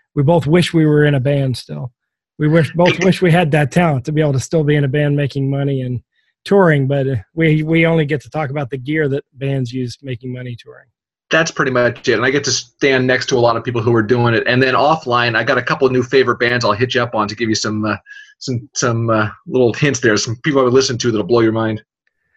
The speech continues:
Speaker 1: Yeah, well, you know, it's funny that we're talking about, uh, we, you know, obviously Tascam is leading the way with audio. We use Tascam for all of our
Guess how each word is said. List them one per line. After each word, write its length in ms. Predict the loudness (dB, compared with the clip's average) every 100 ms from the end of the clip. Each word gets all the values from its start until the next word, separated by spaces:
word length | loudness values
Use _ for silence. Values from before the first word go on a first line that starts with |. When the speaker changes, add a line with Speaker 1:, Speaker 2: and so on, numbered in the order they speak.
| _ _ _ -2
Speaker 1:
Yeah, 380 | 0 0 -2
well, 220 | 0 2 4
you 140 | 4
know, 100 | 2
it's 240 | 0 -4
funny 300 | -2 0 0
that 180 | -2 -4
we're 140 | -6 -4
talking 340 | -4 -6 -6
about, 400 | -6 -6 -8 -8
uh, 400 | -6 -4 -6 -6
we, 180 | -6 -6
you 100 | -6
know, 120 | -6
obviously 360 | -4 -4 -4 -6
Tascam 580 | -6 -8 -6 -4 -4 -4
is 140 | -8 -14 -20 -16
leading 400 | -4 0 2 2
the 100 | 2
way 280 | 0 0 2
with 160 | 0 -2
audio. 420 | -2 -2 0 0
We 140 | 0
use 320 | 2 2 0 -4
Tascam 640 | -4 -4 -6 -6 -4 -4
for 80 | -4
all 140 | -2
of 100 | -2
our 280 | -2 -4 -6